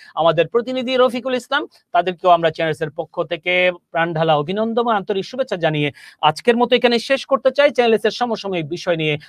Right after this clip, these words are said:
আলোচনা অনুষ্ঠান করোনাকালে বাংলাদেশ। সেই সাথে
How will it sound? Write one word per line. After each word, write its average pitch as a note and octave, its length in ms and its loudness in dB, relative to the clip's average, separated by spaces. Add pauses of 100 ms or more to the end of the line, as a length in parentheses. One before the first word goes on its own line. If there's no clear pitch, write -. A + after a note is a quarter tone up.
(160)
আলোচনা D#3 540 4 (120)
অনুষ্ঠান A3 680 0
করোনাকালে A3+ 480 0
বাংলাদেশ। A#3 580 2
সেই B3 120 -6
সাথে B3 300 0